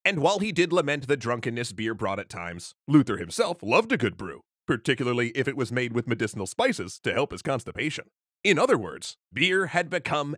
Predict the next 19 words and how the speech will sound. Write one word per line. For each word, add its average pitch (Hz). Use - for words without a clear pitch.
an 147
institution, 117
a 190
substance -
so 180
important 165
to 147
European 117
life, 135
finance, 156
and 170
culture, 123
it -
could 190
not 185
be 160
acted 117
against. -
So, -